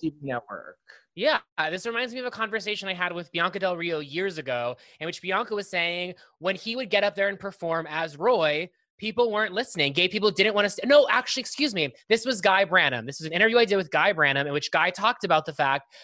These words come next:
Speaker 2: that people would rather stand up and applaud a drag queen, a gay man impersonating a woman, than they would stand up there and applaud another gay man
Speaker 1: Yeah.
Speaker 2: because of this internalized homophobia,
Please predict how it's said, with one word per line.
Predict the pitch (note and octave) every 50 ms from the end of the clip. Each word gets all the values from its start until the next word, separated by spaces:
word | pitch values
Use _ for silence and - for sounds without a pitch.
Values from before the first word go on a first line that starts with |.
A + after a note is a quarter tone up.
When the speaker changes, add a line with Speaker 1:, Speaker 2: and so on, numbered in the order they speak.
| - - -
Speaker 2:
that | F3+ F3 -
people | - A3 A3 F#3+ A#3+ A#3
would | A3+ G3+ E3
rather | D#3+ F3+ E3+ F3 F#3+ F3+ G#3 G#3
stand | - - G3 F#3 F#3
up | G3 F#3+
and | F#3+ F3
applaud | E3+ - - D#3+ D3+ D3+
a | D3+
drag | D3 C3+ D3+ F3+ F#3+ G3+ A3 A3+ F#3
queen, | - - D3+ C#3 C#3 C#3
a | C#3
gay | C3+ C3 D#3+ E3 F3+
man | F3 E3+ D3+ D3 D3
impersonating | C#3 C#3 - - F#3+ G3+ G#3+ - - F#3 E3+ E3 E3 D3+
a | D3
woman, | C#3+ D3 D3 C#3+ C3+ _ - -
than | E3 D#3+ F3
they | F3
would | E3+ D#3 E3 D#3+
stand | - - E3+ D#3+ D#3+ E3+
up | - -
there | D3+ D3+
and | D3 D3
applaud | - - D#3 D3+ D3 C#3
another | C#3 C#3 C#3+ D3+ C#3 B2+ C#3 C3+
gay | C3 B2 C3 B2+ C3
man | C#3+ E3+ G#3 G#3 D#3+ C3 B2+ B2+ B2+ - _ _ _ -
Speaker 1:
Yeah. | - A2+
Speaker 2:
because | G#2 - B3 B3+ G#3+
of | G#3+ E3+
this | E3+ D#3+ -
internalized | D#3+ D#3+ - - - E3+ E3+ E3+ D#3+ D3+ D3 D3 D3 D3 - -
homophobia, | D#3+ D3+ D3+ D3+ - - C#3 C3+ C3 C3+ C3+ C3+ C3 C3 C3